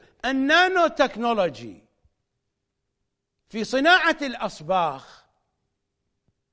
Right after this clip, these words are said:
وفي صناعة الألوان، كثرت الألوان إلى حد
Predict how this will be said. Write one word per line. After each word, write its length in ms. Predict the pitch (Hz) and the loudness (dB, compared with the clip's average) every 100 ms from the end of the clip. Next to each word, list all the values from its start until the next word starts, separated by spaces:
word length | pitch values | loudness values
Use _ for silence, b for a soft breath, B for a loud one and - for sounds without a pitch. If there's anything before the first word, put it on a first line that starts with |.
| _ _ _ _ _ _ - | _ _ _ _ _ _ -8
وفي 240 | 165 226 | -6 -4
صناعة 500 | 220 285 330 370 311 - | -6 0 4 4 2 -2
الألوان، 580 | 262 254 247 262 320 294 - _ _ _ _ | -6 -6 -4 0 0 -2 -8 _ _ _ _
كثرت 580 | - 302 302 262 226 208 | -2 -2 -2 -4 -4 -6
الألوان 1120 | 202 185 185 180 190 247 269 262 262 277 285 302 _ _ _ _ _ _ _ _ _ _ _ _ _ _ | -10 -10 -10 -8 -6 -4 -4 -6 -8 -10 -14 -18 _ _ _ _ _ _ _ _ _ _ _ _ _ _
إلى 240 | 190 208 185 | -4 -2 -2
حد 640 | - 254 202 240 226 214 | -2 -4 -4 -8 -8 -12